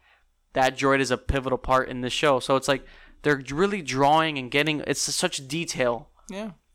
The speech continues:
Speaker 1: to what Star Wars is, and I love that. While also adding new characters and making it their own, and I don't know. I think this is how it should be done, and I'm all for them retconning the, uh,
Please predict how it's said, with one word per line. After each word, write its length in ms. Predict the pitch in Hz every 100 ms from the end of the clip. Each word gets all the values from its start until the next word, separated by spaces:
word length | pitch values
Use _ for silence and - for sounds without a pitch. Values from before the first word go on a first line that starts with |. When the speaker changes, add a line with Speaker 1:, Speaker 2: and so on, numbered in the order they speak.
| -
Speaker 1:
to 420 | - 151 139 127
what 280 | 117 143 139
Star 260 | - 147
Wars 220 | 147 131
is, 220 | 135 139 120
and 80 |
I 80 | 120
love 260 | 123 135 123
that. 240 | 120 113 - _ _ _ _
While 280 | - 135 139
also 560 | 135 151 - 147 139 -
adding 520 | - 135 139 131 127 131 - _ _ -
new 260 | 127 139
characters 800 | 143 139 131 131 131 127 123 123
and 160 | 120 120
making 240 | 127 131
it 140 | 127 -
their 180 | 120 123
own, 400 | 123 123 120 117
and 180 | 120 - - - _ -
I 140 | 127
don't 100 | 117
know. 100 | 113 -
I 140 | - 139
think 260 | 156 143 _ _ _ -
this 220 | 147 147
is 100 | 147
how 120 | 143
it 60 | 131
should 200 | - 131
be 80 | 120
done, 320 | 120 123 135 - _ _ _ _ -
and 140 | 135 131
I'm 140 | 127
all 200 | - 143
for 340 | 139 - 143 135
them 240 | 127 123
retconning 600 | 120 120 - 127 123 120
the, 500 | 117 113 113 113 110 _ _ _ _ _ _ -
uh, 220 | - 67